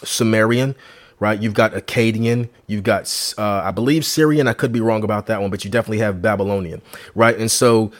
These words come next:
there's first order, second order, and third order or third degree gods that you see. And further down the pantheon, you either have Gilgamesh or you have Marduk, and we'll talk about them some other time. But you always see some version of Baal, Baal meaning lord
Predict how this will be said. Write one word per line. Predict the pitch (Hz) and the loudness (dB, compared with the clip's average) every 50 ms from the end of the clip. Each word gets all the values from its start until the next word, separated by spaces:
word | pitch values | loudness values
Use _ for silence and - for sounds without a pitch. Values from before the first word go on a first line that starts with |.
| - - | -8 -2
there's | 113 113 110 104 - | 0 0 0 0 -2
first | - - 131 131 123 - - - - | -2 0 0 2 0 -2 -6 -4 -2
order, | 120 117 113 117 110 | 0 0 0 0 -2
second | - - 123 120 - 127 113 | -2 0 -2 0 0 -2 -4
order, | - 110 110 104 95 101 | -2 -2 -2 -2 -2 -4
and | 98 95 - - | -6 -6 -4 -2
third | 120 117 117 113 107 - - | 0 2 2 2 0 -2 -4
order | 104 104 104 101 101 | -4 -4 -4 -4 -4
or | 95 98 98 | -6 -6 -6
third | - - 113 110 104 | -4 -2 -2 -2 -2
degree | 95 101 92 95 98 98 | -4 -6 -8 -8 -8 -8
gods | 87 90 104 101 101 98 95 - - | -4 -2 0 0 0 -2 -4 -6 -8
that | - 78 - - - | -8 -8 -8 -10 -14
you | 80 - | -12 -10
see. | - - - - 143 131 104 92 85 - _ - - - _ _ _ _ | -8 -8 -4 -2 -2 -2 -2 -4 -6 -12 _ -20 -20 -20 _ _ _ _
And | 110 110 107 107 92 - - | -4 -2 -2 -2 -4 -6 -10
further | - - 120 120 107 110 | -4 0 0 2 2 2
down | 98 110 104 101 | 0 0 -2 -2
the | 104 | -2
pantheon, | - - 117 110 - - 110 107 101 98 | -4 -2 -4 -4 -4 -4 -4 -4 -4 -4
you | 104 107 | -4 -6
either | 95 107 101 107 101 | -6 -2 -2 0 0
have | 107 101 90 85 85 | 0 -2 -4 -4 -4
Gilgamesh | 110 113 113 107 110 104 107 107 104 - - 110 | -2 -2 0 0 -2 -2 -2 -2 -2 -4 -4 -4
or | |
you | 107 101 98 | -4 -2 -2
have | 101 95 87 | -2 -2 -2
Marduk, | 98 101 107 104 101 92 90 101 101 92 - | -2 0 0 0 0 -2 -2 -4 -6 -6 -6
and | 98 98 | -4 -4
we'll | 101 98 | -4 -4
talk | - 113 104 104 | -4 -4 -4 -4
about | 95 92 87 90 | -6 -6 -6 -6
them | 101 101 95 | -6 -6 -6
some | - - 98 92 - - | -6 -6 -8 -8 -8 -8
other | 107 104 104 95 | -6 -6 -6 -6
time. | - - 92 85 85 - - - - - - | -6 -8 -10 -10 -10 -12 -16 -18 -20 -10 -4
But | - 120 117 - | -4 -4 -2 -2
you | 135 123 - | -4 -2 0
always | 120 127 135 131 135 127 - | 2 2 4 4 2 0 0
see | - - 127 113 | -2 -2 -2 -4
some | - - - 127 120 117 110 | -4 -4 -4 -2 -2 -2 -2
version | 92 104 - 107 98 - 104 98 - | -2 -2 -2 -2 -4 -6 -8 -8 -8
of | 95 92 90 92 90 | -8 -10 -10 -8 -4
Baal, | 95 107 107 104 95 85 85 80 - _ - _ - - - | -2 0 0 0 0 -2 -6 -8 -12 _ -20 _ -20 -16 -14
Baal | 104 92 127 127 123 123 120 120 | 0 4 6 6 8 6 6 4
meaning | 117 113 113 107 101 98 92 90 92 | 4 2 2 0 0 -2 -4 -4 -4
lord | 104 110 110 110 107 104 101 104 | -2 0 0 0 0 0 -2 -4